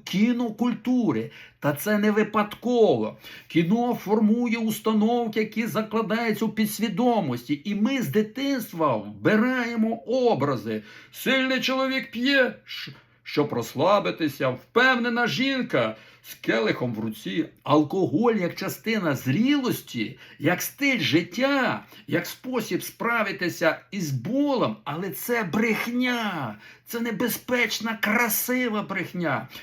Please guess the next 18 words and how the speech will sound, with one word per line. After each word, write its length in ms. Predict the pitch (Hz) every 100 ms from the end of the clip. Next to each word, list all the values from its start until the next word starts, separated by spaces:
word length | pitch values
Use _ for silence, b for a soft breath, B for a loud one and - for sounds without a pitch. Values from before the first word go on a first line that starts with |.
| B
Ніхто 480 | 151 233 - 247 240
не 120 | 214
показує 720 | 214 214 233 233 202 190 196
в 80 | 165
кіно 600 | - 180 226 254 240 139 B B _ 269
похмілля, 960 | - 156 190 220 208 185 170 160 139 B B B
як 220 | 254 247
формується 640 | - 214 214 202 165 - 135
залежність 840 | 107 147 180 240 208 170 147 147 B B
і 100 | 175
всі 220 | 160 208
види 320 | 185 196 175 165
цієї 360 | - 175 165
залежності, 920 | 131 165 170 160 135 147 143 135 120 -
істерик, 840 | 277 - - 233 226 208 180 170
зривів, 720 | 113 123 240 262 220 202 190 139 127 147 -
біль 240 | 269 254 147
близьких. 640 | 220 262 214 - 175